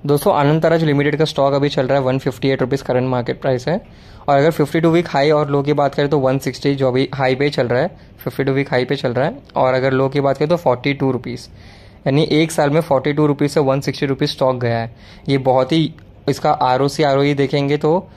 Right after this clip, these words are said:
अ, थोड़ा overall कम है, सिक्स परसेंट, क्योंकि ये रियलिटी स्टॉक है। After all, ये अभी आने वाले दिनों में बहुत अच्छा परफॉर्म कर सकता है और इसका स्टॉक के, अ, टारगेट्स हो सकते हैं टू हंड्रेड, टू ट्वेंटी तक भी जा सकता है नेक्स्ट वन ईयर में इसके टारगेट्स है। तो दोस्तों, इसमें आप वॉच लिस्ट में लगा के रख सकते हो अनंतराज को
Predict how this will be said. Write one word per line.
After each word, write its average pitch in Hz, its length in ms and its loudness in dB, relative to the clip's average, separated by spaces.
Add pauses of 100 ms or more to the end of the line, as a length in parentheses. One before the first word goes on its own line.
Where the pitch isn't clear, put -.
(500)
अ, 131 160 0
थोड़ा 147 360 2
overall 151 600 2 (160)
कम 156 200 2
है, 165 100 2
सिक्स - 260 -4
परसेंट, 147 360 0
क्योंकि 143 160 -2
ये 156 80 4
रियलिटी 135 380 2
स्टॉक 135 300 0
है। 165 220 -2 (760)
After 131 280 0
all, 151 160 2
ये 156 100 2
अभी 147 220 2
आने 127 320 0
वाले 143 260 2
दिनों 131 220 0
में 139 160 -2
बहुत 131 200 0
अच्छा 123 180 -2
परफॉर्म 131 320 -2
कर 127 100 0
सकता 127 280 -4
है - 20 2
और 139 60 0
इसका 139 140 -6
स्टॉक 127 280 -2
के, 139 480 -4 (140)
अ, 131 60 2
टारगेट्स 123 520 -2
हो 139 80 0
सकते 143 300 -4
हैं 151 100 -6
टू 135 160 2
हंड्रेड, 135 360 0
टू 143 120 0
ट्वेंटी 135 320 -2
तक 139 120 -2
भी 135 140 -2
जा 127 140 2
सकता 120 300 -2
है 139 60 0
नेक्स्ट 127 240 -4
वन 123 180 0
ईयर 120 180 0
में 127 120 0
इसके 123 160 -6
टारगेट्स 120 400 -4
है। 120 80 -4
तो - 540 -8
दोस्तों, 156 220 2
इसमें 160 220 0
आप 160 140 -2
वॉच 131 260 2
लिस्ट 135 180 -4
में 147 60 2
लगा 131 160 0
के 131 140 -4
रख 135 120 0
सकते - 280 -4
हो 131 80 2
अनंतराज 117 420 -2
को 180 220 -4